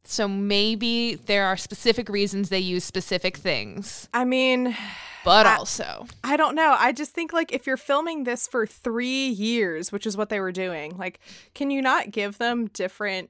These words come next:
Speaker 2: material or, or something like that? It's just, like, another story of, like, the intensity of the movies and, like, the cast giving their best attention and efforts to this, to these roles.
Speaker 1: Mm.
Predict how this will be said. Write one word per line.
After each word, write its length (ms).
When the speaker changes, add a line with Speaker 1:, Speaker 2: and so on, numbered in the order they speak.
Speaker 2:
material 840
or, 440
or 100
something 360
like 180
that? 200
It's 140
just, 180
like, 140
another 320
story 380
of, 100
like, 220
the 340
intensity 800
of 220
the 80
movies 500
and, 140
like, 180
the 100
cast 680
giving 340
their 300
best 300
attention 480
and 160
efforts 540
to 220
this, 520
to 160
these 260
roles. 480
Speaker 1:
Mm. 200